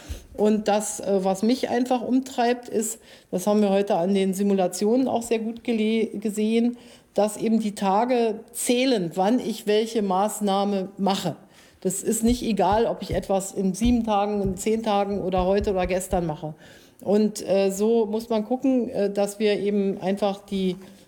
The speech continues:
Hoheit wieder erlangen, dort, wo sie uns ein Stück verloren gegangen ist, auch durch Unterstützung der, äh, Ämter, aber eben auch durch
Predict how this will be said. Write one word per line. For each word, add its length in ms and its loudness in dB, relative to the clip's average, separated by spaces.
Hoheit 540 2
wieder 200 2
erlangen, 540 2
dort, 320 0
wo 140 2
sie 140 -2
uns 200 -2
ein 280 0
Stück 280 -4
verloren 500 2
gegangen 380 -4
ist, 160 -4
auch 220 -4
durch 180 -8
Unterstützung 760 -4
der, 340 0
äh, 100 2
Ämter, 280 2
aber 240 0
eben 260 0
auch 280 -2
durch 440 -2